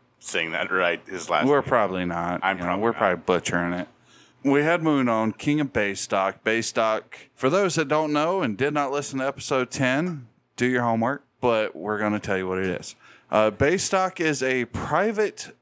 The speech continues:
Speaker 2: music festival that is done every year and has been done every year for forty years.
Speaker 1: This will
Speaker 2: Um,
Speaker 1: be forty-one.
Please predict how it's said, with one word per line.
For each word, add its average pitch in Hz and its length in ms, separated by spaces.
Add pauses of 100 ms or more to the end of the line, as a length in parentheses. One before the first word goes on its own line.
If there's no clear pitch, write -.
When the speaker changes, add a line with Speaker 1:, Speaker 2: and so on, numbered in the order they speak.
Speaker 2:
music 147 540
festival 131 640
that 139 160
is 101 140
done 117 260
every 113 260
year 110 180
and 123 120
has 113 220
been 113 200
done 104 220
every 104 260
year 104 240
for - 180
forty 123 400
years. 117 520 (540)
Speaker 1:
This 104 180
will 101 100
Speaker 2:
Um, 95 120
Speaker 1:
be 87 60
forty-one. 156 560